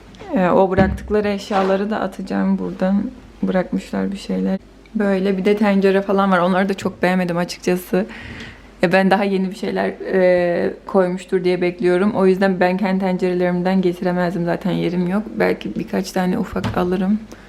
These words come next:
Get-, şunu getirdim kendim bir tek. E, şöyle dün akşam yemek yediğimiz için burası dağınık biraz ve çok yorgun olduğumuz için. Burası girişi böyle. Yine burada valizler.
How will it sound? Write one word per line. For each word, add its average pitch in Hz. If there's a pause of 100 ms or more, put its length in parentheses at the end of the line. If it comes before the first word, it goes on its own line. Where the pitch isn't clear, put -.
(200)
Get-, 185
şunu 185
getirdim 175
kendim 175
bir 196
tek. 220 (920)
E, 175 (800)
şöyle 180
dün 180
akşam 190
yemek 185
yediğimiz 185
için 190
burası 185
dağınık 175
biraz 214
ve 185
çok 185
yorgun 180
olduğumuz 175
için. 233 (960)
Burası 202
girişi 190
böyle. 175
Yine 180
burada 180
valizler. 185